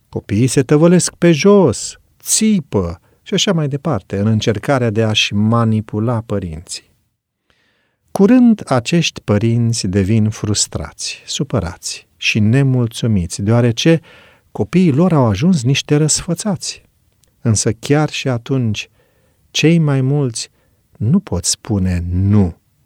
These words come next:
acceptarea fiind singura cale pe care o cunosc pentru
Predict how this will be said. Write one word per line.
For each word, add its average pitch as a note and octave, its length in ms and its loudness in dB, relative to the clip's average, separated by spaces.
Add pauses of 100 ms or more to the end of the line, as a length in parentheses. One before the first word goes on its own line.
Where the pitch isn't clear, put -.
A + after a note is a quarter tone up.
(260)
acceptarea D#3+ 960 -2
fiind A#2 360 -2
singura G#2 560 -4
cale G#2+ 300 -2
pe G#2 140 -6
care G#2 240 -4
o G2+ 100 -2
cunosc E2+ 520 -8
pentru G#2 440 -4